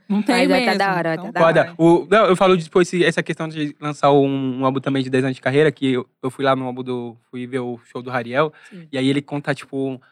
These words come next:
Speaker 3: Faz uma linha do tempo, tá ligado?
Speaker 1: Sim.
Speaker 3: Da,
Speaker 2: Raridade,
Speaker 3: é,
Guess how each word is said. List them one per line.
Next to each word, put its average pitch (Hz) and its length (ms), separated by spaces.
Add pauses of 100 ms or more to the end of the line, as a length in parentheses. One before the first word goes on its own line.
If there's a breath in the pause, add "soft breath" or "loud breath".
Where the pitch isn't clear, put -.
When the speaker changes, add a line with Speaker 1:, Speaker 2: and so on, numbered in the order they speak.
(140 soft breath)
Speaker 3:
Faz 131 160
uma 139 160
linha 139 160
do 135 100
tempo, 143 320
tá 131 100
ligado? 123 460
Speaker 1:
Sim. 190 320 (100)
Speaker 3:
Da, 131 140
Speaker 2:
Raridade, 180 560
Speaker 3:
é, 143 60